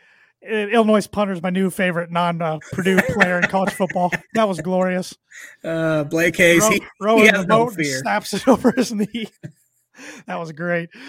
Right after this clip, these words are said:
Speaker 2: That was a
Speaker 1: Uh,
Speaker 2: great punt, too, pinning them at the two, I think, with
Speaker 1: Yep.
Speaker 2: a minute left or something like that.
Speaker 1: Wisconsin's really, really good.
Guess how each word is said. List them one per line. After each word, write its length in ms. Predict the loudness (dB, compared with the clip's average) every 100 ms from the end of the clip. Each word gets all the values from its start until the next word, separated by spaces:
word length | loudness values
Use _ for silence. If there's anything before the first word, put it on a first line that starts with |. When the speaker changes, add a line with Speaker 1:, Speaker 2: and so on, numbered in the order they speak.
| -4
Speaker 2:
That 80 | 2
was 100 | 4
a 60 | 6
Speaker 1:
Uh, 40 |
Speaker 2:
great 300 | 4 2 0
punt, 320 | 2 2 2
too, 160 | 0 2
pinning 260 | 4 4
them 140 | 2 0
at 160 | -2
the 40 | -4
two, 420 | -8 -2 2 4
I 100 | 2
think, 340 | 2 0 2 0
with 280 | -2 -4 _ _ _
Speaker 1:
Yep. 140 | 2 2
Speaker 2:
a 20 |
minute 260 | 0 -4 -4
left 320 | 0 0 0
or 60 | -2
something 240 | 0 -2
like 160 | -4 -2
that. 360 | 0 -2 -4 _ -6
Speaker 1:
Wisconsin's 640 | -6 2 4 4 0 -6 0
really, 260 | 2 2
really 240 | 0 -2 0
good. 260 | 2 2